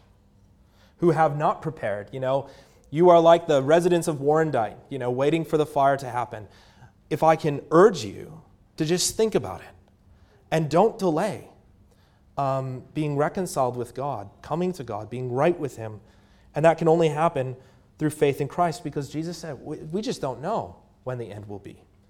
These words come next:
You don't know whether it will happen tomorrow or in ten years or in twenty years.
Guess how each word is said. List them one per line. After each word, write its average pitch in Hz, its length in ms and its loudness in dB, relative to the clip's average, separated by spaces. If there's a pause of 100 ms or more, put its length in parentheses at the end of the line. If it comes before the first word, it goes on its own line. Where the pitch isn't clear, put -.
(180)
You 180 140 -8
don't 339 180 -2
know 98 280 -12 (420)
whether 117 180 -6
it 117 60 -2
will 117 120 -8
happen 117 300 -8
tomorrow 117 480 -8 (440)
or 123 160 -2
in 110 140 -8
ten 127 260 -8
years 117 240 -6
or 107 100 -8
in 107 80 -12
twenty 104 300 -14
years. 92 320 -18